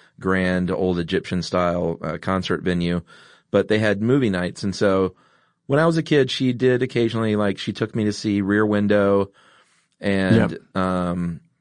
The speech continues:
Speaker 1: Gone with the Wind, I think, and, like, maybe another couple of movies at the Fox when they would run movies.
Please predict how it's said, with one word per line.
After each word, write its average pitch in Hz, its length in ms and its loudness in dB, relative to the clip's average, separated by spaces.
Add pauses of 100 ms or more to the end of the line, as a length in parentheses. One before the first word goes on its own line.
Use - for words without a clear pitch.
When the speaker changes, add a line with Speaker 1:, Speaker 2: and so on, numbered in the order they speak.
(680)
Speaker 1:
Gone 107 300 2
with 104 120 -2
the 104 100 4
Wind, 110 380 0
I 110 100 2
think, 110 420 -2
and, 98 120 -2
like, 92 180 -2
maybe 98 420 2
another 98 420 0
couple 101 360 -2
of 95 80 2
movies 92 400 0
at 98 80 -2
the 85 80 -6
Fox 92 420 -2
when 92 100 -4
they 92 80 -2
would 90 140 -2
run 90 240 -2
movies. 85 560 -2